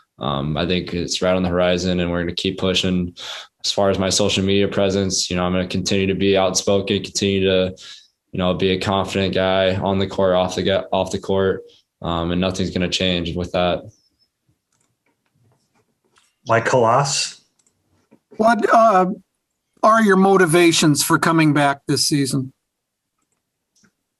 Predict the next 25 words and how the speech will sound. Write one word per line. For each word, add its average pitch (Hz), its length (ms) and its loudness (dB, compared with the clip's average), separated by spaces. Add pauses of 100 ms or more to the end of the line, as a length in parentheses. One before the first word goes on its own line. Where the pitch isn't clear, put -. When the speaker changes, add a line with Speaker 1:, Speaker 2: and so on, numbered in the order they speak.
(100)
Speaker 1:
Definitely 120 280 0
wanna 120 200 2
provide 110 280 2
leadership 101 460 0
for - 100 -6
these 95 160 0
young 95 180 0
guys. 90 340 0
That 95 120 0
was 95 200 2
a, 92 360 -2 (580)
you - 60 -8
know, 95 100 0
it's 92 140 -4
funny, 92 400 -2
you - 80 -4
know, 90 180 0
and 90 240 -4
Chad 95 260 0
wrote 95 160 2
about 90 300 0
this 92 260 -2
in 90 80 -4
an 90 80 -2
article 90 600 -2